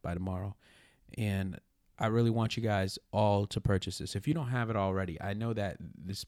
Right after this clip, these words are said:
the Kickstarter backers, they usually get their records first, which is why we encourage, um, supporting the Kickstarter,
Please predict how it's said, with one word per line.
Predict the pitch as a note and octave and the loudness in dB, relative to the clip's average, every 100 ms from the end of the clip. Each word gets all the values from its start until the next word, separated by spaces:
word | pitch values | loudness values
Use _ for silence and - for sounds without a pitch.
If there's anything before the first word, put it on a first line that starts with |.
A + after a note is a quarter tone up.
| - | -10
the | G#2 F#2 | -4 -2
Kickstarter | - D#3 - B2+ A#2 G#2+ G#2+ _ _ _ A#2+ | -2 -2 2 4 6 4 0 _ _ _ -2
backers, | G#2 G2 F#2 F2+ - | 0 0 0 -2 -2
they | G2 | 2
usually | G2 G2+ G#2+ | 4 4 2
get | G2 G2 | 0 0
their | F#2+ | 0
records | F#2+ - - | 0 -2 -6
first, | - - - - | -6 -6 -8 -6
which | F#2+ - | -4 -2
is | F#2 F#2+ | -2 0
why | F#2+ F#2 | 0 2
we | F#2 | 0
encourage, | F2+ - F#2+ F2+ F2+ - - - - _ _ _ | -2 0 0 0 -4 -10 -20 -14 -14 _ _ _
um, | - F2+ F2+ F2 | 0 2 2 -2
supporting | E2+ F#2+ G#2 F2+ F2 | -2 0 2 2 0
the | |
Kickstarter, | - F#2+ - F2 E2 E2+ | -2 -4 0 0 0 -2